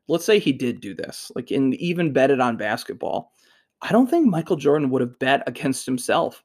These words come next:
I think he would be someone who would be like, "Not only do I think I'm gonna win, I'm so confident I'm gonna put, like, fifty grand on the money line tonight."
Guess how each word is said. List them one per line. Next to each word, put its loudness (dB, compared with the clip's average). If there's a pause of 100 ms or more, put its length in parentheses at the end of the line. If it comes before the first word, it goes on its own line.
I -6
think -8
he -2
would 0
be 2
someone -2
who 0
would -6
be 2
like, -2 (380)
"Not 4
only 2 (260)
do -4
I -2
think -4
I'm -2
gonna -4
win, 2
I'm 0
so 2
confident 0
I'm 0
gonna 0
put, 2
like, -4
fifty -2
grand -2
on -8
the -12
money 0
line -6
tonight." -12